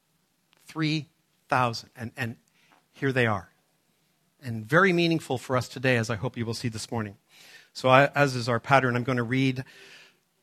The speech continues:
the verses in Psalm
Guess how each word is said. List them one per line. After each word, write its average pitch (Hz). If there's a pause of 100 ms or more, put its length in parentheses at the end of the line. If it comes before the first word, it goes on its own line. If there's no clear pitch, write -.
(600)
the 120
verses 160 (120)
in 135
Psalm 131